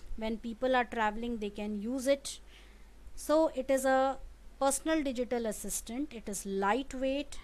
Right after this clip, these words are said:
handheld, personal organizer, recognizes handwritten input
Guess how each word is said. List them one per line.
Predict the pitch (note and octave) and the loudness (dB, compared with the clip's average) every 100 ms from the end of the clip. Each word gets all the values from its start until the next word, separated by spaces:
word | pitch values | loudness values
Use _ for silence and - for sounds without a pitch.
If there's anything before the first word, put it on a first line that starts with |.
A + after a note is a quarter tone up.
| - G3 | -6 0
handheld, | G3 A#3 A3 A#3+ B3 C#4+ - - - - - - - - - | 2 2 -2 -2 -2 -2 -6 -12 -16 -18 -18 -20 -20 -14 -4
personal | A3+ G#3+ A#3 G#3+ | -2 -2 -2 -2
organizer, | F#3+ F#3 G#3+ A#3+ B3 B3 C4 C#4 C4 - - - | 0 0 -2 0 0 0 0 -2 -4 -14 -14 -10
recognizes | G3+ F#3+ F#3+ G3+ G3 G3+ A#3 - | -8 -8 -6 -4 -4 -4 -6 -4
handwritten | - A#3 C4 B3+ D4 D4+ C4+ | -2 0 0 -2 -2 -2 0
input | A3+ G#3 | -4 -6